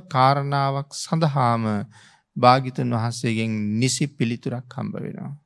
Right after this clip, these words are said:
ඉතින් ඒ ශාසන වලින් "මම මේ සසරින් මිදුනේ නැත්තේ ඇයි ස්වාමීනි?" කියන ප්‍රශ්නය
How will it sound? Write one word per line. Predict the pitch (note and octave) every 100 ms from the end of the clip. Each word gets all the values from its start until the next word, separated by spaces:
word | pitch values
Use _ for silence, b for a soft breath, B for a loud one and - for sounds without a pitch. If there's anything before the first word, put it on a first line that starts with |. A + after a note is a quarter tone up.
| _ _ _ _ _ _ _ _ _ _ _ _
ඉතින් | C3 B2+ C3
ඒ | - D3+
ශාසන | D3+ - B2+ A#2+ C3 A2+
වලින් | G#2+ G#2+ G#2+ G2+ G2+ - - _ _ _ _ -
"මම | C3 C#3 D#3+ F3+ F3+ - D3
මේ | C3 C#3+ C#3+
සසරින් | - E3 - F#3+ F3+
මිදුනේ | D3 D#3 E3+ F3 D#3+
නැත්තේ | E3+ E3+ - C#3
ඇයි | E3 G3
ස්වාමීනි?" | F#3+ D#3 C#3 C3+ C3 B2+ B2
කියන | C3 B2
ප්‍රශ්නය | A#2+ C#3 - D3 B2